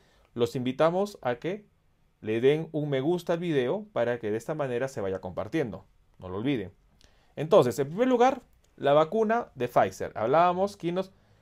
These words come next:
no olviden darle un me gusta al video. No lo olviden darle. Ok. Primero, no deben vacunarse los que la primera dosis, los que la primera dosis hicieron una reacción alérgica.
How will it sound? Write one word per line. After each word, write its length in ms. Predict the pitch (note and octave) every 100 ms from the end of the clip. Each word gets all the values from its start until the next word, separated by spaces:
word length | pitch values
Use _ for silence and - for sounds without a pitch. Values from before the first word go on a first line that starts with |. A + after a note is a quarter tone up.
| _
no 100 | B2+
olviden 320 | D3 E3+ F3+ D#3
darle 220 | E3 F3+
un 60 |
me 100 | E3+
gusta 280 | E3+ G3 G3
al 60 | F#3
video. 460 | F#3 C#3 A2 C3 - _ _ _ _ _
No 80 | F2
lo 60 | G#2+
olviden 280 | B2 C3+ B2
darle. 300 | F2 C#2 - _ _ _ _ _ _ _ -
Ok. 220 | B2+ G#2 C#2+ _ _ _ _ _ _ _ _
Primero, 400 | C3+ F3 A3 -
no 160 | D#3 F3
deben 180 | F#3+ G3
vacunarse 720 | F3+ D3 D3+ F3 F3 G3+ G#3
los 200 | C#3 B2+
que 280 | - C#3+ E3
la 240 | - B2 A#2+
primera 380 | C3+ E3+ G3+ F#3+
dosis, 560 | G3+ F#3+ B3 - - _ _ - - - _ _ _ -
los 220 | C#3 C3
que 140 | C3 C3
la 120 | C3+
primera 360 | C#3 D#3+ F#3+ F#3
dosis 440 | G3 F#3 A3 - -
hicieron 460 | A#2 D3 D3 D#3+
una 320 | C#3+ D3 D3 D3+
reacción 580 | B2+ G#2+ G#2+ B2+ C3 -
alérgica. 600 | G#2+ G2 E2+ - -